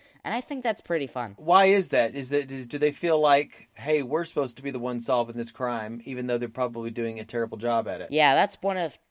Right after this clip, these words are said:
Speaker 1: probably tons of factors.
Speaker 2: You know, that's not, that's not at all y-, different. In fact, well, a lot of times detectives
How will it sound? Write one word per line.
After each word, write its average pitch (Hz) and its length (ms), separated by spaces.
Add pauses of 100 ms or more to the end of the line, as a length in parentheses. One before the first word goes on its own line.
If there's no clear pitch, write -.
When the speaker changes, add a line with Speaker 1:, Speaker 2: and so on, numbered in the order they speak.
(100)
Speaker 1:
probably 143 320
tons 127 300
of 107 80
factors. 101 500
Speaker 2:
You 175 140
know, 202 160
that's 190 320
not, 208 380 (340)
that's 180 360
not 196 320
at 160 140
all 151 540 (200)
y-, 147 200
different. 151 400
In 147 40
fact, 180 260
well, 170 260
a - 20
lot 190 160
of 202 60
times 165 340
detectives 156 800